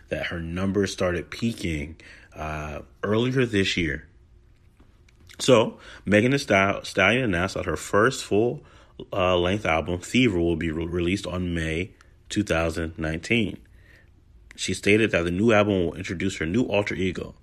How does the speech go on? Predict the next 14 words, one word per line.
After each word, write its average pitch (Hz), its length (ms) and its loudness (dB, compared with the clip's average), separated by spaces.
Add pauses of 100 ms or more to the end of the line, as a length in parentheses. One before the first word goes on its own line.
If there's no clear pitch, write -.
(460)
the - 80 -4
college 107 560 2
partying 95 600 4 (220)
hot 101 460 0
girl 85 520 0
Meg. 78 600 -6 (1120)
And 110 100 -6
so 120 100 2
here 127 160 4
we 123 140 6
are. - 260 0 (640)
Here 147 240 4
we 160 160 4
are 98 400 2